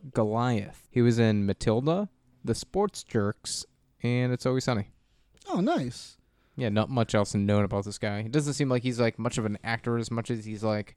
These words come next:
Speaker 1: l-, again, a guy that looks like something.
Speaker 2: Yeah, yeah,
Speaker 1: You know?
Speaker 2: intimidating.
Speaker 1: Yeah, and
Speaker 2: Yeah.
Speaker 1: the Intimidator.
Speaker 2: Totally, yeah. And the union guys here, they're, they're, they're, like, they, now they're, like, they're punking Mac.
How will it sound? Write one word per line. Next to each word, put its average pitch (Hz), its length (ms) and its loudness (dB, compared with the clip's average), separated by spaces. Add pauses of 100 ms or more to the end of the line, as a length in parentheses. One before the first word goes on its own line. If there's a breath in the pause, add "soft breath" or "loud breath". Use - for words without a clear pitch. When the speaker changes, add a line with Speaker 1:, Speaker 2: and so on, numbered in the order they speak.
(240)
Speaker 1:
l-, - 100 -8 (160)
again, 117 400 0 (220)
a 120 60 -8
guy 110 140 2
that 107 120 -10
looks 113 320 -4
like 110 120 0
something. 101 380 -6
Speaker 2:
Yeah, 170 400 8 (120)
yeah, 180 140 4
Speaker 1:
You 107 80 4
know? 185 60 8
Speaker 2:
intimidating. 131 540 4
Speaker 1:
Yeah, 123 260 4 (100)
and 123 120 0
Speaker 2:
Yeah. 123 180 2
Speaker 1:
the 131 160 6
Intimidator. 120 680 2
Speaker 2:
Totally, 143 460 8
yeah. 165 280 4 (340 soft breath)
And 208 340 6 (260 soft breath)
the 196 140 6
union 247 380 8
guys 160 360 4
here, 139 240 2
they're, 160 260 2
they're, 175 320 4
they're, 170 220 2
like, 165 220 -2
they, 175 220 4
now 175 200 4
they're, 190 120 6
like, 160 280 2
they're 175 100 6
punking 202 400 2
Mac. 143 480 -4